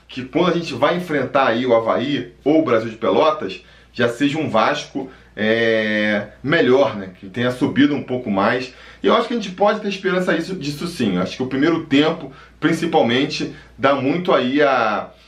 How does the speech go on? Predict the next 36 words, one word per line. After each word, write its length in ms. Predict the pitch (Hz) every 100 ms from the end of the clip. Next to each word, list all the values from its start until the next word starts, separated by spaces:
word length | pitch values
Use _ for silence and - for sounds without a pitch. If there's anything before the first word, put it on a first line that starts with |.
| _ -
a 140 | 113
confiança 720 | - 147 147 127 147 180 175
e 40 | 147
a 20 |
esperança 580 | 143 147 127 143 156 143
de 100 | 139
que 80 |
esse 140 | 151 139
Vasco 340 | 165 - -
pode, 360 | - 139 165 160
aos 120 | 127
poucos, 560 | - 135 160 160 175 - - - -
ir 120 | 175
melhorando 680 | 180 165 127 135 175 170 - - -
e 180 | 180
apresentando 640 | 170 170 165 156 131 147 165
um 80 |
futebol 440 | 160 165 117 123 147
melhor. 420 | 147 98 78 -
"Ah, 220 | - 190 226
mas 120 | 220
foi 140 | 220
contra 220 | 214 208 202
o 60 |
Serra, 420 | 196 175 202 190
o 40 | 175
Serra 200 | 196 180
é 60 |
muito 220 | 180 175 180
ruim, 420 | 131 175 190 - - -
quero 200 | 185 170
ver." 120 | -
É, 160 | - -
tudo 240 | - -
bem. 440 | - 185 196 - - _ -
É, 340 | 95 95 87